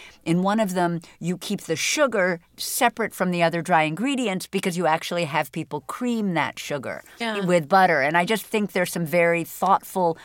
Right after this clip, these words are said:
Speaker 1: tweaks that obviously make these, I'm sure.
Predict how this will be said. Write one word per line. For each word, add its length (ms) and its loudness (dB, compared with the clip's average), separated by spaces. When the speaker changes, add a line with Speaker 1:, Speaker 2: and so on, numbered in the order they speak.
Speaker 1:
tweaks 560 -4
that 160 4
obviously 600 2
make 300 -2
these, 240 -2
I'm 120 -2
sure. 440 0